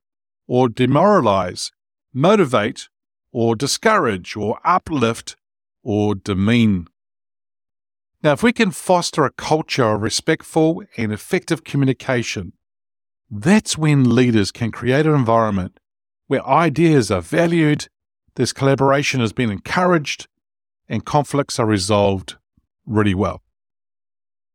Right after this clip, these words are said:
So that's the power of words. The other area I wanted to talk about was authenticity and integrity. Now, I've been talking about integrity before in another Ask Dennis episode of late,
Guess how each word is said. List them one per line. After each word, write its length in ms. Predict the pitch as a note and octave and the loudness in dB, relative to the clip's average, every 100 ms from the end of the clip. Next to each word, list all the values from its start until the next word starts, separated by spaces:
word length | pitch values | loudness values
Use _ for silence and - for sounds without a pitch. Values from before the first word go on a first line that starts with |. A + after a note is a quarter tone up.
| _ _ _ _ | _ _ _ _
So 160 | - G3 | -2 2
that's 220 | B3 - | 2 0
the 80 | G3+ | -6
power 240 | - E3+ | -2 0
of 80 | B2 | 2
words. 400 | G#2+ F#2 - - - _ _ _ _ _ _ - | 0 -2 -6 -14 -16 _ _ _ _ _ _ -2
The 100 | F#3 | 0
other 140 | C4+ | 2
area 200 | D4+ A3 | 4 4
I 20 | |
wanted 240 | C#3+ B2+ G#2+ | 4 2 -2
to 60 | |
talk 180 | - C3 | 0 0
about 260 | G#2 A#2+ B2+ | 2 0 0
was 520 | B2 A#2 A2 G#2+ - _ _ _ _ | 2 2 2 -2 -8 _ _ _ _
authenticity 1200 | D3 D3+ - C#3+ A#2+ - G#3 - D3+ - F#2+ G2 _ _ _ _ _ _ | 0 0 0 0 0 -2 0 0 -2 -4 -8 -10 _ _ _ _ _ _
and 380 | A2+ G#2+ G#2 G#2 - | -4 -2 -2 -4 -10
integrity. 720 | G2 - - C3+ G#2+ - F#2 | -14 -6 0 0 0 -4 -8
Now, 180 | F2+ A2 | -2 -2
I've 80 | A2+ | 0
been 160 | D3 | -2
talking 260 | C3+ G3 G3+ | 0 0 0
about 320 | E3 D3+ C#3 | 2 2 0
integrity 480 | C#3+ C3 - C3+ A#2+ | -6 -6 -2 0 0
before 360 | A2 G2+ D3+ B2 | -4 -4 0 0
in 60 | |
another 280 | A2+ B2 B2 | 0 0 -2
Ask 360 | A2 A#2 A2 - | -2 -4 -4 -4
Dennis 320 | A#2+ G#2+ - _ _ _ _ | -4 -4 -8 _ _ _ _
episode 360 | C3+ B2 - A2+ | -4 -2 -2 -2
of 140 | F#2 | -2
late, 380 | G#2 G2 F#2 - | -2 -2 -4 -14